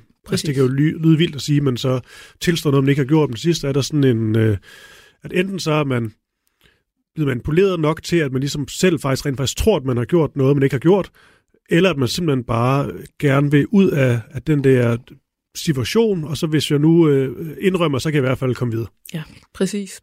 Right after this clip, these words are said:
Speaker 2: Både det, og så også det her med, at i den her situation, der lokker de ham jo endnu mere, fordi de siger, "Vi giver dig de her goder, du får lov til at møde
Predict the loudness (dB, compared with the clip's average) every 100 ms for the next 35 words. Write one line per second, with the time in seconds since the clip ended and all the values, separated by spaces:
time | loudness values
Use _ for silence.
0 | 0 2 2 0 0 -2 -2 -2 -2 -2
1 | -2 -2 -2 -2 -2 -4 -6 -8 -6 -4
2 | -2 0 -2 -4 -6 -10 -8 -4 -4 -2
3 | -2 -2 -6 -14 -16 -14 -14 -10 -4 0
4 | 0 0 -6 -10 -14 -12 -14 -6 -4 -2
5 | -2 -4 -4 -4 -4 -6 -6 -6 -4 0
6 | 2 0 -4 -10 -8 -6 -4 -4 -6 -8
7 | -8 -4 -4